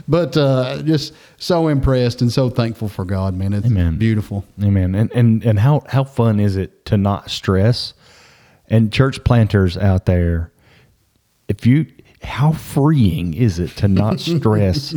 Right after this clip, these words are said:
Speaker 2: about the attendance?
Speaker 1: Oh, wow.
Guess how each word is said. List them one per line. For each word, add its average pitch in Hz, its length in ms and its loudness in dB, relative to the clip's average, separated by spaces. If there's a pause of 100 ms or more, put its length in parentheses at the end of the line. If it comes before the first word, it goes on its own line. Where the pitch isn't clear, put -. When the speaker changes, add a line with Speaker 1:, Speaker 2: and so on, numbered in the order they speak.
(140)
Speaker 2:
about 95 500 2 (480)
the 98 160 0
attendance? 90 720 0 (520)
Speaker 1:
Oh, 92 280 -14
wow. 104 440 -8